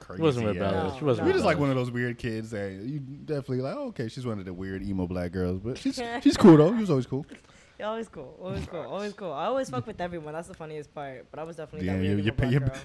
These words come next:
Speaker 1: your mom thought you forgot, <laughs> you forgot your black side.
Speaker 3: My mom every single day would be a black speech as soon as I come home from school.
Speaker 2: Mm.
Speaker 1: I don't think I've ever even met your mom before, to be honest.
Speaker 3: Yes, you have.
Speaker 1: Uh, no, you keep telling me this. I've never met your mom. I've, s-,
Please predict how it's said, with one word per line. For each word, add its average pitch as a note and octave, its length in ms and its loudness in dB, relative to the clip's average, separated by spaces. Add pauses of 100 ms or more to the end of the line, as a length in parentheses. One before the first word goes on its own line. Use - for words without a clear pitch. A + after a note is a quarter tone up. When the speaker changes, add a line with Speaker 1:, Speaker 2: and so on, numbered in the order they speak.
Speaker 1:
your A#2+ 100 0
mom B2 240 4
thought B2+ 220 4
you C3+ 80 2
forgot, C#3 460 4 (260)
<laughs> - 240 -6
you A#2+ 100 4
forgot A#2+ 280 0
your A#2 80 -2
black C3+ 280 2
side. F#3+ 400 0 (640)
Speaker 3:
My G3 160 -2
mom B3+ 260 0
every G3+ 460 -2
single B3+ 360 -6
day F#3 300 2
would E3 180 -4
be E3+ 120 -4
a E3 80 -2
black D3 320 -8
speech D3 240 -12
as D3+ 100 -14
soon D3+ 140 -14
as C#3 100 -12
I C#3 60 -12
come C#3 220 -16
home C3+ 140 -14
from C3 140 -20
school. B2 400 -20 (420)
Speaker 2:
Mm. F#2 300 -4 (180)
Speaker 1:
I E3 80 -6
don't F#4 120 -2
think G4 120 0
I've C#3 120 0
ever A#2+ 180 -2
even G2 240 -4
met G2+ 180 -6
your G2 80 -10
mom E2+ 220 -8
before, F2 300 -10
to F#2 80 -14
be F2+ 120 -10
honest. E2+ 340 -10 (280)
Speaker 3:
Yes, A#3 140 -18 (100)
you A#3+ 120 -16
have. C3+ 440 -18
Speaker 1:
Uh, B2 160 -18
no, B2 80 -4
you C3 120 -4
keep F#3+ 200 -10
telling G#3+ 240 -8
me F2 60 -8
this. F2+ 120 -12
I've A2 140 -8
never A2+ 280 -4
met G#2 200 -6
your G#2 100 -10
mom. F#2+ 140 -8
I've, A2 160 -8
s-, - 180 -18